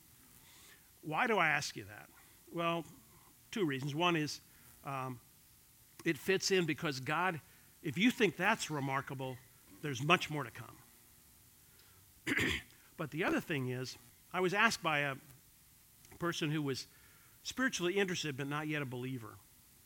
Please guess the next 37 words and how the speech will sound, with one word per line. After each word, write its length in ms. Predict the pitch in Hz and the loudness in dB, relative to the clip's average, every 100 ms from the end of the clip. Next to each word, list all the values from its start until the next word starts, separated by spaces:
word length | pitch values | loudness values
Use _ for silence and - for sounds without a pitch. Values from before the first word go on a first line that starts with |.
| - - - - - - | -20 -20 -20 -20 -20 -14
uh, 240 | 147 139 131 | -6 -6 -2
show, 420 | - - 220 208 - | 0 4 4 4 0
tell 200 | - 277 | 2 4
me 140 | 277 | 6
about 300 | 202 170 160 | 4 2 0
some 280 | - 175 160 - - - | 0 2 2 -2 -18 -2
answer 320 | 185 202 - | 0 0 0
to 120 | 175 | 0
prayer 600 | 170 - 185 156 120 110 - - - - - - - - - | 0 0 2 2 2 -8 -14 -20 -20 -20 -20 -20 -20 -20 -12
that 180 | 127 147 | -8 -6
you 320 | 135 165 214 | -2 0 2
physically 580 | 214 - 196 170 - 160 | 2 6 6 6 -4 -6
have 160 | 139 127 | -4 -6
seen. 380 | - 120 92 90 - - - - - - - - - - | -8 -8 -12 -16 -20 -20 -20 -20 -20 -20 -20 -20 -20 -8
My 120 | 208 | -2
answer 240 | 302 - | -2 0
was 140 | 185 - | -2 -2
pretty 260 | - 208 | -6 -6
weak. 420 | 135 135 110 - - - - - - - - - - - - | -6 -4 -6 -10 -20 -20 -20 -20 -20 -20 -20 -20 -20 -20 -8
I 80 | |
don't 200 | 170 240 - - - - - | -4 -4 -6 -20 -20 -20 -4
want 260 | 165 180 185 | 2 2 4
us 260 | 196 - | 2 2
to 120 | - | 0
be 160 | 170 165 | 0 2
in 60 | 160 | 2
that 160 | 156 | -2
position. 440 | 160 143 147 139 123 - - | -4 -4 -2 -2 -6 -14 -16
If 60 | - | -2
somebody 240 | 226 226 | 0 2
says, 240 | 196 160 131 | 0 0 0
"What's 240 | 214 - | -2 -2
God 340 | 160 185 180 | 2 6 6
done 200 | 143 170 | 4 0
for 140 | 175 185 | 0 0
you 160 | 170 | 0
lately?" 540 | 147 160 165 123 110 | 2 2 0 -4 -14